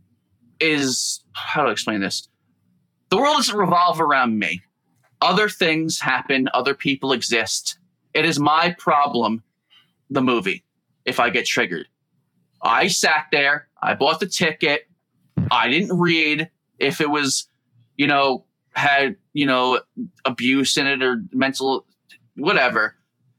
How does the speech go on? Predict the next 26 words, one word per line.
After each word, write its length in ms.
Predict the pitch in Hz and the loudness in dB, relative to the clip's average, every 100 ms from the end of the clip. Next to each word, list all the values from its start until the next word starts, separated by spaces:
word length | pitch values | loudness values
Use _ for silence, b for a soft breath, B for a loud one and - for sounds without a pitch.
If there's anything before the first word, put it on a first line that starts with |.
| _ - | _ -2
You 220 | 170 269 | 0 2
have 280 | 262 262 233 | 4 2 2
a 40 | |
responsibility. 760 | 202 - 190 185 180 190 147 135 | 0 2 2 2 2 2 2 2
Everybody 400 | 151 160 180 175 | 0 0 0 2
wants 320 | 151 156 - | 2 0 -2
to 80 | 165 | -2
be, 500 | 139 131 127 131 - _ _ _ _ _ | 2 2 2 0 -6 _ _ _ _ _
you 100 | - | -2
know, 360 | 127 113 117 175 - | 0 2 2 -2 -4
I 60 | |
hate 220 | 131 151 160 | 0 0 -2
to 80 | |
be 140 | 156 160 | -2 0
like 180 | 160 160 | 0 0
a 60 | |
boomer, 460 | 135 175 208 156 147 | 0 0 2 2 2
but, 160 | 135 | 0
like, 220 | 131 139 135 | 2 0 0
"The 320 | 165 247 311 | 0 2 2
soft 360 | - 330 349 | 2 2 2
generation," 880 | 339 339 330 359 349 - 269 247 254 | 0 0 0 0 0 2 2 2 0
but 220 | 226 220 226 | 0 -2 0
yeah, 680 | 208 - 277 269 269 269 302 b - | 0 0 0 0 0 -2 -4 b -4
like, 280 | 190 190 180 - _ _ _ _ - | -2 0 -2 -12 _ _ _ _ -4
dude, 340 | 285 202 | 0 0